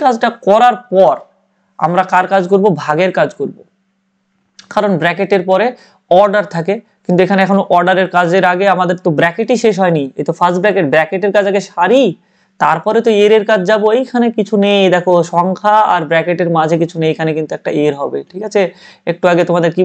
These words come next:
বলেছিলাম? দাঁড়াও, আমি পিছনে যাই, নাহলে তোমরা বলবে যে আমি বলিনি। এই যে দেখো চার বলেছিলাম, চার, এখানে চার এবং একটা ব্র্যাকেটের মাঝে কিছু না থাকলে সেখানে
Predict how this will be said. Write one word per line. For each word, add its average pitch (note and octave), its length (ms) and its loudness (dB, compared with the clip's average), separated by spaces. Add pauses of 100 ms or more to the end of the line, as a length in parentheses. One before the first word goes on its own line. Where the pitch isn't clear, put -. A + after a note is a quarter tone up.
বলেছিলাম? F#3 460 2 (260)
দাঁড়াও, C#3+ 280 0 (560)
আমি D3+ 140 -4 (500)
পিছনে F3 360 0 (100)
যাই, C#3+ 240 0
নাহলে D3 260 0
তোমরা D3+ 160 -2 (120)
বলবে D3+ 240 2 (120)
যে F3 120 2
আমি D#3+ 100 0 (160)
বলিনি। C3+ 360 0 (460)
এই E3 80 2
যে E3 120 2
দেখো D3+ 140 -2 (180)
চার E3 380 2 (160)
বলেছিলাম, F3+ 340 0 (140)
চার, F3 280 4 (120)
এখানে E3+ 260 -2 (760)
চার F#3+ 240 4 (100)
এবং F3 100 -2 (120)
একটা E3+ 220 -2
ব্র্যাকেটের D#3+ 420 0 (100)
মাঝে D#3 260 2
কিছু E3+ 240 -2
না D#3 120 2
থাকলে D#3+ 260 0
সেখানে D#3+ 200 -2